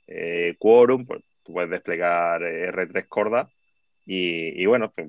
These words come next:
tiene algunas características, eh, pues eso, que es permisionada, privada, ¿vale? Eh, y, eh, y bueno, los smart contracts, la, la, la novedad en su día era que los smart contracts, eh, se pod-,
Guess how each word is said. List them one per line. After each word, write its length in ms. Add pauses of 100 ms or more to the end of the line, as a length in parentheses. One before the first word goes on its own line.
(120)
tiene 180
algunas 320
características, 720 (380)
eh, 420
pues 200
eso, 180
que 60
es 80
permisionada, 800
privada, 500 (220)
¿vale? 180 (200)
Eh, 640 (720)
y, 600 (1300)
eh, 920
y 60
bueno, 180
los 180
smart 300
contracts, 360
la, 200
la, 280
la 200
novedad 460
en 120
su 180
día 280
era 160
que 360
los 220
smart 280
contracts, 540 (320)
eh, 520
se 160
pod-, 360